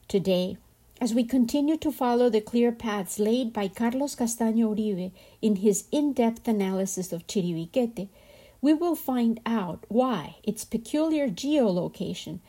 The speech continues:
as well as its astronomical peculiarities, spoke so loudly to communities that revered the skies and were experienced observers of the movements within the cosmos,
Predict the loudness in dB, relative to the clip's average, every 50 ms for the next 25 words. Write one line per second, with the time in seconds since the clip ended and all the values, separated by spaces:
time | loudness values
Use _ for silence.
0 | -20 -20 -20 -10 -6 -4 -4 0 2 2 4 4 4 4 4 2 0 0 -2 -2
1 | -4 -4 -4 -4 -4 -4 -2 0 0 2 2 2 2 0 0 -2 -2 -4 -4 -2
2 | 0 -2 -2 0 2 2 2 2 0 -2 -2 -4 -4 -4 -4 -6 -6 -8 -12 -16
3 | -20 -20 -18 -10 -6 -6 -6 0 4 4 6 6 4 2 -2 -8 -8 0 4 6
4 | 6 6 6 4 0 0 0 -2 -2 -2 -4 -6 -6 -4 -6 -4 -2 0 2 2
5 | 2 2 2 0 0 -2 -4 -4 -2 -4 -4 -2 0 -2 -2 0 2 2 2 2
6 | 2 0 -2 -2 -4 -4 -4 -4 -4 -4 -6 -6 -6 -6 -6 -6 -6 -8 -8 -12
7 | -14 -16 -20 -20 -20 -20 -8 0 4 6 6 6 6 6 6 4 2 0 -4 -4
8 | -2 -2 0 2 2 2 2 2 0 0 0 -2 -4 -4 -2 -2 0 0 2 0
9 | 0 -2 -2 -2 -2 -2 -2 -2 0 0 2 0 0 -2 -2 -4 -4 -4 -4 -2
10 | -2 -2 -2 0 -2 -2 -2 -4 -8 -8 -10 -8 -8 -8 -8 -8 -8 -10 -10 -12
11 | -14 -16